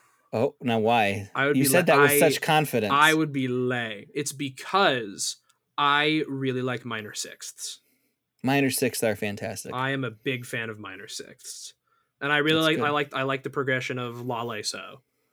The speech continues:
Speaker 2: I'm
Speaker 1: That's
Speaker 2: a, I'm
Speaker 1: good.
Speaker 2: a, I'm a big fan of that little, that little motif.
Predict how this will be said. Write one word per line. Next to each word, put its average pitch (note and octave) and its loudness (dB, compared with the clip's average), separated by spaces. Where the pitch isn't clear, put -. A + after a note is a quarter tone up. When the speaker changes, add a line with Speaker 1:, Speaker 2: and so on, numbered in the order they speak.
Speaker 2:
I'm A#2+ -6
Speaker 1:
That's A#2 -8
Speaker 2:
a, B2 2
I'm A#2 2
Speaker 1:
good. A#2+ -4
Speaker 2:
a, B2+ -8
I'm B2 -4
a A#2+ -6
big A#2 -6
fan G#2+ -6
of A#2 -12
that G#2 -10
little, G#2+ -12
that A2+ -14
little G#2+ -14
motif. G#2 -16